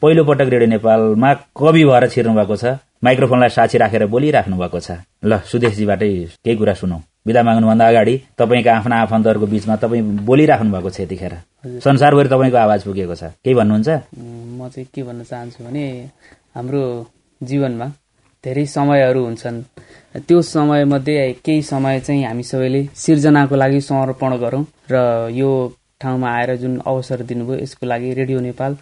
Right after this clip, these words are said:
Speaker 2: र हजुरप्रति धेरै धेरै आभार व्यक्त गर्दछु।
Speaker 1: अहँ,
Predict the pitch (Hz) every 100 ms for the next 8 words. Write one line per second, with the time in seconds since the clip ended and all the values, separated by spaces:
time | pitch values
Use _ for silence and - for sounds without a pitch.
0 | - - - 123 120 117 117 117 - _
1 | - 131 127 120 123 139 143 - 123 117
2 | 117 117 113 113 113 - 123 123 127 -
3 | _ - 120 127